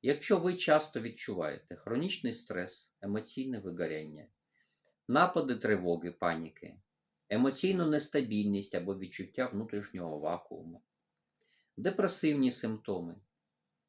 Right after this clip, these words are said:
труднощі в стосунках або втрату сенсу — це сигнали, що час звернутися за консультацією психолога.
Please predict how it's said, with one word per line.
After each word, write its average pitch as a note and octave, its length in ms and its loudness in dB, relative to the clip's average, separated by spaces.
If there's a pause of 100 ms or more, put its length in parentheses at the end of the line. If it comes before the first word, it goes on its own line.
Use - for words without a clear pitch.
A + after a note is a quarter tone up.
(1400)
труднощі D3 560 6
в - 60 -2
стосунках C3+ 640 -2
або A2 160 0
втрату B2 440 0
сенсу — - 680 -6
це C3+ 320 6
сигнали, A2+ 760 2
що - 200 -8
час F#3+ 360 -2
звернутися G#2+ 640 -6
за D3 120 -6
консультацією - 880 -8
психолога. - 500 -14